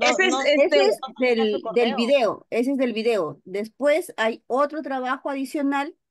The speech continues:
Speaker 3: que lo tenemos que desarrollar en esta semana y que el sábado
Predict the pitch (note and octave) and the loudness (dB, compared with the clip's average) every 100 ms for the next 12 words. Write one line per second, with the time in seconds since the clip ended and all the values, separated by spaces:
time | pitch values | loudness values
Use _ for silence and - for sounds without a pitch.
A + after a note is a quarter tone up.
0 | _ _ _ - G3 G3+ F#3+ G3+ A#3+ C4+ | _ _ _ -10 -8 -6 -6 -4 -2 -4
1 | C#4+ B3+ B3 C4 A3 A#3 A3+ A#3 B3 B3+ | -4 -4 -4 -4 -6 -4 -2 -2 -4 -8
2 | B3+ B3+ C4+ C4+ A#3+ A#3+ C#4+ _ _ - | -8 -6 -2 -2 -2 -6 -12 _ _ -18
3 | - B3 A3+ A3 G#3+ G#3 G#3+ - D#4 E4 | -4 -2 -2 -4 -4 -4 -6 -2 0 2
4 | D4 C4 D4+ | 2 -2 -4